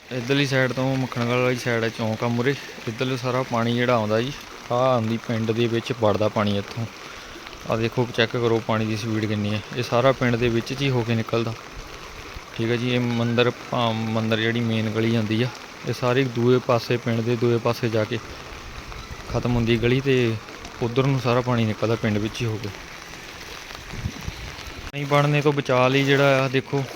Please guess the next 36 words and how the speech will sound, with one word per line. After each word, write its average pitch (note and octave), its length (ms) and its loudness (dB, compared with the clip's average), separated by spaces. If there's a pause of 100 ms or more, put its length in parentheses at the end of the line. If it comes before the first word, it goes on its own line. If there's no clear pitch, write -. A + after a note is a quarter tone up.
(560)
ਸਾਰੇ B2+ 240 2
ਪਾਸੇ B2 400 0 (680)
ਆਪਣਾ A#2+ 180 -2
ਆਪਣਾ A#2+ 220 -2
ਪ੍ਰਬੰਧ A#2+ 400 2
ਕੀਤਾ A#2+ 340 2
ਹੋਇਆ B2 300 4
ਆ। C3 100 0 (180)
ਕਹਿੰਦੇ A#2 240 -4
ਸੀਗੇ A#2 200 -2
ਭਾਈ A2+ 260 0
ਹੁਣੀ A2+ 120 -2
ਵੀ A#2 100 -2
ਇੱਧਰ A#2 160 -4
ਪਾਣੀ A#2 320 -2 (100)
ਵੜ A2 160 4
ਚੁੱਕਿਆ A2+ 380 -2
ਸੀਗਾ A2+ 220 -2
ਕੱਲ੍ਹ, A2+ 280 0 (540)
ਪਾਣੀ A2 220 0
ਬਹੁਤ G2+ 220 -2
ਸੀ। A2 120 -6 (500)
ਜੀ A2+ 140 -6 (840)
ਕੀ B2 180 2
ਕਹੋਗੇ B2 300 2
ਹੁਣ, A#2+ 180 4
ਇੰਨੀ A2+ 280 4
ਸਪੀਡ B2 440 0
ਨਾਲ B2 180 4
ਜਿਹੜਾ C3 160 6
ਪਾਣੀ A2+ 340 2
ਜਾ A2+ 240 4
ਰਿਹਾ A#2 260 4 (540)
ਬਿਨਾਂ A#2+ 340 6
ਮੀਂਹ B2 260 4
ਤੋਂ, C#3 140 2